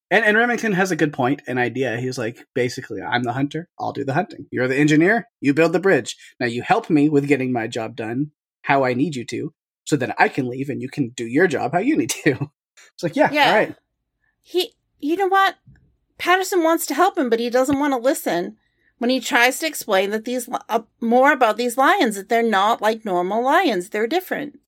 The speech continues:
Speaker 1: Mm-hmm.
Speaker 2: He doesn't listen. He doesn't wanna know.
Speaker 1: Yeah, they,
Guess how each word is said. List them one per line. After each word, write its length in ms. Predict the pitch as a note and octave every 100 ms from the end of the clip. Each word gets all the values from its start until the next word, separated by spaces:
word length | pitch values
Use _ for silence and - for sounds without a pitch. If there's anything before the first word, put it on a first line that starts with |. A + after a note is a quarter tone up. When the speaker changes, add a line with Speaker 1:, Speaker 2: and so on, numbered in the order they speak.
| _ _ _ _ _ _ _ A2
Speaker 1:
Mm-hmm. 300 | A#2 E3+ E3 - _ _ _
Speaker 2:
He 160 | - C4
doesn't 340 | C4+ D4+ D4+
listen. 400 | E4 F#4 G#4+ D#4+
He 140 | A#3 B3
doesn't 300 | C#4 D#4 C#4
wanna 260 | D#4+ E4
know. 480 | E4+ G4 A4 A3 F3+ _ _ _ _ _ _ _ _ _ _ - _ _ _ _ -
Speaker 1:
Yeah, 300 | C#3 D3 - _ _
they, 320 | C3+ E3 -